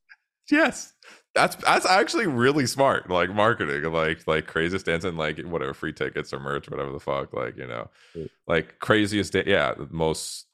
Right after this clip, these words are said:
Speaker 1: you, you guys have to market a specific way so people aren't fully naked, I guess, but, like, enough clothes. Yeah.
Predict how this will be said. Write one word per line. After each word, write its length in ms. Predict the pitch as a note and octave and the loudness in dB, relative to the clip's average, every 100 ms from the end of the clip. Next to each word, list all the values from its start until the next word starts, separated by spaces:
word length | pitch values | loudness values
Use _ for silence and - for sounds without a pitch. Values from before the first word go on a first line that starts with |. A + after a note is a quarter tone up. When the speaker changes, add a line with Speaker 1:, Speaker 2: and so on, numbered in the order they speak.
| - | -12
Speaker 1:
you, 180 | E2 F2 | -10 -6
you 160 | F2 | -2
guys 220 | F2 F2+ G2+ | 2 2 2
have 100 | D#2+ | -2
to 60 | |
market 260 | E2+ E2+ F2+ | 0 0 0
a 40 | |
specific 440 | D#2+ - A2 F#2 E2 | -2 -4 -4 -4 0
way 200 | E2+ E2 | 2 0
so 120 | - | -2
people 260 | F2 E2 D#2 | -8 -4 -4
aren't 160 | D2 | -4
fully 220 | F2 E2 | -2 -2
naked, 320 | D2 - - A#1+ | 0 0 0 -2
I 60 | |
guess, 260 | B1 C#2+ - | -2 -4 -4
but, 180 | D2+ C2 | -6 -2
like, 220 | C#2 C#2 - _ - | -2 -4 -8 _ -6
enough 240 | G2 A2 | -2 -2
clothes. 440 | - G1+ G1+ - - _ - | -4 -8 -8 -14 -20 _ 0
Yeah. 220 | D2 | 0